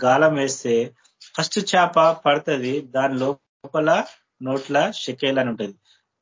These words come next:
దేవుడు చూడు ఎంత ఆయనకి ఎట్లా తెలుసు. సముద్రంలో ఎన్ని చేపలు ఉంటాయి? మనం లెక్క, లెక్కలేనన్ని చేపలు ఉంటాయి.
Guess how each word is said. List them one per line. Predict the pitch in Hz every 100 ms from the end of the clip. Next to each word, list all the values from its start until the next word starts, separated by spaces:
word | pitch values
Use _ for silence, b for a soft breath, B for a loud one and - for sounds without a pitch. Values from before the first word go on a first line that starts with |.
| _
దేవుడు | 131 165 156
చూడు | 147 135 127
ఎంత | 127 135 143 165 156 147 131 -
ఆయనకి | 135 151 151
ఎట్లా | 135 180
తెలుసు. | 175 175 170 170 165 - _ _ -
సముద్రంలో | 143 160 180 202 180
ఎన్ని | 170
చేపలు | 180 190 190 196
ఉంటాయి? | 196 202 233 - _
మనం | 151 156 151
లెక్క, | 147 - 170 170 165
లెక్కలేనన్ని | 139 151 - 185 185 180 175
చేపలు | 151 156 160 180
ఉంటాయి. | 165 135 117